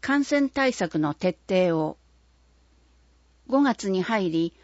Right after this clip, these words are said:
府の新規感染者数は減少傾向にあったものの、重症者数は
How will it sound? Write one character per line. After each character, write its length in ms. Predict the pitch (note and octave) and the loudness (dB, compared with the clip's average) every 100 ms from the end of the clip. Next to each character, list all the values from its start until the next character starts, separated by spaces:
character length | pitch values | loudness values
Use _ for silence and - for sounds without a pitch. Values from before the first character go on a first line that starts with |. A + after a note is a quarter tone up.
| _ _ _ | _ _ _
府 140 | C#4 | -2
の 240 | A#3+ F#3+ - | 0 0 -2
新 260 | - C#4 | 0 2
規 200 | B3 G#3+ | 0 -4
感 240 | - A#3+ B3 | -2 -2 0
染 240 | C4+ B3+ | 0 0
者 160 | B3+ A#3 | 0 -4
数 180 | - | -4
は 300 | F3+ E3+ E3 - | -2 0 0 0
減 240 | A#3+ C#4+ | 2 2
少 280 | - C#4+ C#4 | 2 2 2
傾 280 | - C#4 B3 | 0 0 0
向 240 | G3 E3 | 0 2
に 140 | D#3+ E3+ | 4 4
あ 60 | |
っ 60 | A#3+ | 0
た 140 | - D#3+ | -2 0
も 140 | D#3+ | 2
の 140 | E3 D#3+ | 2 2
の、 220 | D#3+ D#3+ _ _ _ - | 0 -4 _ _ _ -10
重 260 | A3+ B3+ B3+ | -4 -2 -2
症 240 | C#4 C4 | -2 -2
者 200 | - A#3+ | -2 -6
数 180 | - E3 | -4 -2
は 360 | E3+ D#3 E3 | 0 0 -2